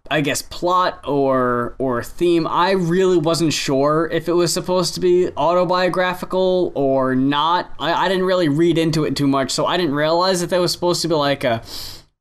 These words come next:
a, a parallel story going on. I just thought it was, like, a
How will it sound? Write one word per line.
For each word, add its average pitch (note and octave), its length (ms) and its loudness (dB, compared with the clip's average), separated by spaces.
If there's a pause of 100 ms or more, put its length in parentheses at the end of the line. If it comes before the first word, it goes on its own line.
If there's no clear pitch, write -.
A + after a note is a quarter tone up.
(160)
a, D3 100 0
a C3 160 0
parallel D#3+ 580 0
story A3 320 0
going A3+ 300 0
on. A#3 480 0 (640)
I F#3+ 160 0
just F#3+ 180 -2
thought G3 160 2
it F#3+ 40 0
was, F3 180 2
like, F3 260 0
a B2 320 -2